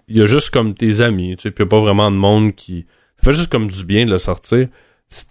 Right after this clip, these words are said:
si, exemple, ta copine voit ça, ben là, tu fais, elle va te dire, « Ah, mais qu'est-ce qu'il y a ? » Mais y a pas nécessairement quelque chose. Tu comprends-tu ce que je veux dire ?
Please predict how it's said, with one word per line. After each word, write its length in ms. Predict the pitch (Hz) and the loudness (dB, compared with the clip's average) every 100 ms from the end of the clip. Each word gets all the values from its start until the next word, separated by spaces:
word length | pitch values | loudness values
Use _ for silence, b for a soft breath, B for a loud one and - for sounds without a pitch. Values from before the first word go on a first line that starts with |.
| _ | _
si, 300 | - - 143 | -8 0 2
exemple, 380 | 123 101 120 123 | 2 2 -2 0
ta 100 | 101 | -2
copine 440 | - 98 - 127 | 0 -2 2 0
voit 260 | 110 95 87 | 2 2 0
ça, 200 | - 135 | 0 -2
ben 160 | 131 95 | 0 2
là, 120 | 104 | 2
tu 120 | 107 - | 0 -4
fais, 160 | - - - - | -10 -10 -10 -12
elle 120 | - 98 | -6 -2
va 120 | 98 | 0
te 40 | |
dire, « 120 | 95 101 | 2 2
Ah, 60 | |
mais 80 | 107 | 2
qu'est-ce 220 | 92 107 - | 0 -4 -4
qu'il 140 | 107 | -2
y 20 | |
a ? » 100 | 117 - _ _ _ _ _ | -2 -6 _ _ _ _ _
Mais 80 | - | 0
y 40 | - | 2
a 40 | |
pas 100 | 165 | 2
nécessairement 680 | 160 - 104 117 107 113 131 | 0 -2 -2 0 0 0 -2
quelque 300 | - 135 - | -2 -6 -6
chose. 640 | - 113 120 113 95 90 _ _ _ _ _ _ _ | 0 2 2 0 -4 -12 _ _ _ _ _ _ _
Tu 60 | - | -4
comprends-tu 320 | 104 101 95 | 0 0 0
ce 40 | - | -2
que 120 | 123 | 0
je 100 | 107 | 2
veux 40 | 101 | 0
dire ? 200 | 117 | -2